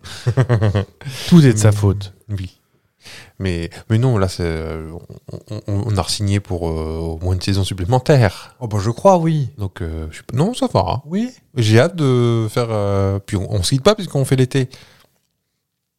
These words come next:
Speaker 2: Bah non. On sera là tout l'été.
Speaker 1: Oui.
Speaker 2: Oui, oui. Il y aura pas de coupure.
Speaker 1: Bah, c'est ça.
Speaker 2: Bah oui.
Speaker 1: On se quitte pas parce qu'on
Speaker 2: Non.
Speaker 1: fait l'été. C'est ce
Speaker 2: Non,
Speaker 1: que j'ai
Speaker 2: c'est
Speaker 1: dit.
Speaker 2: ça. Oui, bah oui. Pas la peine de me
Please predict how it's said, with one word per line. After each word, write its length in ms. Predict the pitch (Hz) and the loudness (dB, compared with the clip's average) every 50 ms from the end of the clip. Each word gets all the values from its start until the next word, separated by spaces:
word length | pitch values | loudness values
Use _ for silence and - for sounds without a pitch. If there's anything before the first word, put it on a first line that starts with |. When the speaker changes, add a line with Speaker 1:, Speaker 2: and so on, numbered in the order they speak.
| _ | _
Speaker 2:
Bah 100 | 117 123 | -4 -4
non. 220 | 185 233 202 117 90 - _ _ _ _ _ _ _ _ _ _ _ 113 | -2 0 -2 -2 -4 -8 _ _ _ _ _ _ _ _ _ _ _ -18
On 40 | 110 | -2
sera 140 | - 123 | 2 4
là 80 | 143 180 | 6 6
tout 160 | 180 - 220 214 | 4 2 2 2
l'été. 480 | 226 - - - 175 165 151 - - _ _ _ _ _ _ _ _ _ _ _ _ _ _ _ _ _ _ _ _ _ _ _ | 2 4 6 6 6 6 6 2 -8 _ _ _ _ _ _ _ _ _ _ _ _ _ _ _ _ _ _ _ _ _ _ _
Speaker 1:
Oui. 220 | 135 175 214 - _ _ | -6 -6 -6 -8 _ _
Speaker 2:
Oui, 100 | - 226 | -2 -2
oui. 160 | 247 240 247 - - _ _ _ _ - | -2 -2 -4 -8 -14 _ _ _ _ -2
Il 40 | |
y 20 | 113 | 0
aura 100 | 101 98 | 0 2
pas 100 | - 180 | 2 0
de 60 | - | 0
coupure. 500 | - 208 185 - - 143 160 - - - _ | 0 -4 -4 0 2 2 2 2 2 -6 _
Speaker 1:
Bah, 60 | 95 87 | -8 -6
c'est 60 | 101 | -6
ça. 120 | 135 208 247 - _ _ | -6 -6 -8 -10 _ _
Speaker 2:
Bah 80 | 104 | 0
oui. 220 | 123 202 247 - - _ _ _ _ | 0 0 0 -2 -6 _ _ _ _
Speaker 1:
On 80 | 113 110 | -6 -6
se 80 | - | -4
quitte 160 | - 127 131 | -4 -6 2
pas 160 | - 220 262 254 | 2 2 2 2
parce 200 | - - - - | 0 -4 -4 -2
qu'on 80 | 196 247 | -2 -4
Speaker 2:
Non. 40 | 254 | -4
Speaker 1:
fait 60 | 165 | -4
l'été. 300 | 185 190 - 170 175 - | -6 -6 -8 -10 -10 -10
C'est 80 | _ 175 | _ -6
ce 40 | 226 | -4
Speaker 2:
Non, 40 | 247 | -4
Speaker 1:
que 60 | - | -4
j'ai 80 | 107 135 | -4 -4
Speaker 2:
c'est 60 | 127 | -4
Speaker 1:
dit. 40 | 117 | -4
Speaker 2:
ça. 120 | 208 208 - - _ | -4 -4 -4 -6 _
Oui, 60 | 196 165 | -4 -4
bah 80 | 98 110 | -4 -2
oui. 120 | 160 190 185 - _ _ _ _ _ _ _ | -6 -8 -8 -12 _ _ _ _ _ _ _
Pas 60 | - | -20
la 40 | - | -16
peine 140 | - 82 85 | -14 -14 -14
de 60 | 80 | -14
me 60 | 76 | -16